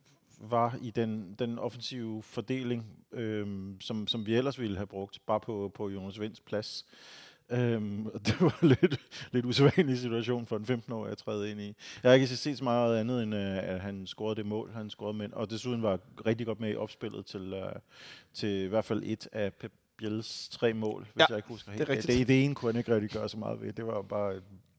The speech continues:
Speaker 1: brag af et langskud ud
Speaker 2: Ja,
Speaker 1: fra,
Speaker 2: op
Speaker 1: fra
Speaker 2: i,
Speaker 1: hjørnefeltet
Speaker 2: op i hjørnet.
Speaker 1: af, af en mand i en absurd god form, og, og det sidste var vist solomål, men han var også godt med til, til opspillet til, til det tredje af dem.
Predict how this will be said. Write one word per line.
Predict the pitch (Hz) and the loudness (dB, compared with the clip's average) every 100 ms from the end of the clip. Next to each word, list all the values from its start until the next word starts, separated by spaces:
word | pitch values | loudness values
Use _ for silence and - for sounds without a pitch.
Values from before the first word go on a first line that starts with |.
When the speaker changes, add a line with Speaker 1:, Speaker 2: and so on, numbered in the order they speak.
| - | -20
Speaker 1:
brag | - 107 110 | -6 -4 -2
af | |
et | 92 | -6
langskud | 95 110 107 104 | -8 -10 -12 -12
ud | 104 | -10
Speaker 2:
Ja, | - | -8
Speaker 1:
fra, | 110 98 | -4 -2
Speaker 2:
op | 101 | -2
Speaker 1:
fra | |
Speaker 2:
i, | 104 | -4
Speaker 1:
hjørnefeltet | 101 104 107 120 110 | -6 -6 2 2 2
Speaker 2:
op | |
i | 107 | -6
hjørnet. | 87 82 90 - _ | -6 -6 -10 -14 _
Speaker 1:
af, | 117 113 | -4 -2
af | 110 | -2
en | 104 | -2
mand | 104 | -6
i | 104 104 | -6 -12
en | 98 92 - _ _ - - - | -12 -16 -20 _ _ -20 -20 -10
absurd | - - 117 120 _ - | -10 -10 -12 -12 _ -14
god | 117 | -12
form, | - 107 104 _ - | -10 -12 -12 _ -10
og, | 107 - | -8 -6
og | 104 95 - _ 120 | -6 -6 -12 _ -10
det | 98 | -10
sidste | 110 113 | -10 -8
var | 98 | -8
vist | 104 - | -10 -14
solomål, | - 95 98 98 98 | -10 -10 -8 -10 -6
men | |
han | 104 113 | -4 -2
var | |
også | 117 | -2
godt | 113 110 | -4 -6
med | 107 | -8
til, | - 107 98 92 | -10 -10 -10 -10
til | 101 | -12
opspillet | 101 - 104 - | -12 -14 -16 -16
til, | 104 95 95 | -14 -14 -14
til | - 95 | -14 -14
det | 92 | -10
tredje | 98 101 | -10 -10
af | |
dem. | 101 | -12